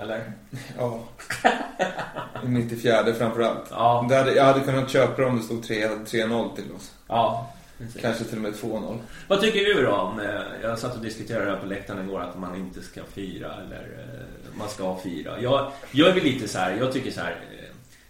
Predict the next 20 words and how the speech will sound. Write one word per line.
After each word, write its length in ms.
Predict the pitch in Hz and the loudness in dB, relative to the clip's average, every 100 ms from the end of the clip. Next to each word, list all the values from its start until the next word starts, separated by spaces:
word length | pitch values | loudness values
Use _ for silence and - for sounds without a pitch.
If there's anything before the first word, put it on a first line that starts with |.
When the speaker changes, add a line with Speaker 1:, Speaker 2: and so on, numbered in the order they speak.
| - | -2
Speaker 1:
jag 140 | 135 | 0
tycker 140 | 143 113 | 2 0
man 100 | 98 | -2
ska 120 | 90 | -4
fira, 460 | - 95 85 - - - - | -6 -6 -4 -6 -8 -12 -16
eh, 140 | 104 90 85 | -10 -8 -6
rent 320 | 104 104 101 | -6 -6 -6
av, 160 | 87 85 | -6 -6
eh, 500 | - - 82 - - | -8 -12 -14 -14 -12
respekt 380 | 104 - 92 - | -12 -8 -8 -8
till 100 | 92 | -12
sina, 420 | 92 87 87 87 - - - - - | -10 -10 -10 -12 -14 -18 -20 -20 -18
sitt 240 | - - | -18 -12
eget 400 | 92 87 90 - | -8 -8 -8 -10
lag. 340 | 110 95 - - - - - - - - | -8 -8 -8 -12 -18 -20 -20 -20 -20 -12
Eh, 440 | 98 95 98 95 92 98 | -6 -4 -2 -4 -6 0
däremot 440 | 123 143 131 104 | 4 4 4 -2
så 160 | 117 110 | -2 -2
hade 180 | 107 | 0
jag, 100 | 110 | -2